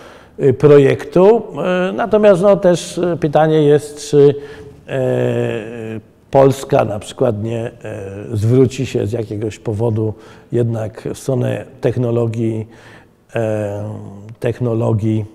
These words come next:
e, francuskiej. No, trudno sobie wyobrazić, że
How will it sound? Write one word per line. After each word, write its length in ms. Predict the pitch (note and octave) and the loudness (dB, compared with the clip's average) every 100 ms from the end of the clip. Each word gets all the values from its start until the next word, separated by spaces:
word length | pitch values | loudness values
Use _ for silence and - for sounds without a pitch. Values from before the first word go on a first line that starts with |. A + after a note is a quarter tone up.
| - _ _ _ _ _ _ _ _ _ _ - | -20 _ _ _ _ _ _ _ _ _ _ -12
e, 1040 | G#2 F#2+ F#2+ F2+ F2+ F#2 F#2+ F#2 F#2 F#2+ - - - _ | -8 -6 -6 -6 -6 -6 -8 -8 -10 -12 -14 -20 -20 _
francuskiej. 640 | B2+ C#3 C#3 G3+ - F#3+ | 0 2 4 4 4 2
No, 240 | G3+ F3+ E3+ - | 4 2 2 -4
trudno 240 | - C#3+ B2 | -4 -2 -2
sobie 200 | B2+ A2 | -4 -2
wyobrazić, 600 | A#2 G2+ A2+ A2 A#2+ G2 | -2 -2 -4 -2 -4 -4
że 220 | A2 | -6